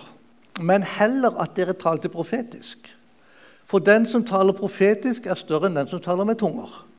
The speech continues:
Hvis han da ikke tyder det, så menigheten kan få oppbyggelse av det.» Så, så når, eh,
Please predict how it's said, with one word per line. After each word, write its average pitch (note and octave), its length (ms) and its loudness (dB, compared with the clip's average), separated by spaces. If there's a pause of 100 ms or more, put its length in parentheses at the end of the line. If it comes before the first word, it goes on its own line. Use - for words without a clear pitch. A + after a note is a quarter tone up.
(380)
Hvis F#3+ 480 -6 (180)
han A#3+ 300 0
da F3+ 220 0
ikke F3 340 -6
tyder F3+ 520 -6
det, - 140 -6 (360)
så - 180 -4
menigheten F3 720 0
kan F3 160 0
få D3+ 220 -2
oppbyggelse B2 460 -8
av B2+ 220 -6
det.» - 80 -12 (1000)
Så, G#3+ 320 4
så G#3 220 0 (420)
når, G3 500 2 (340)
eh, G3+ 400 6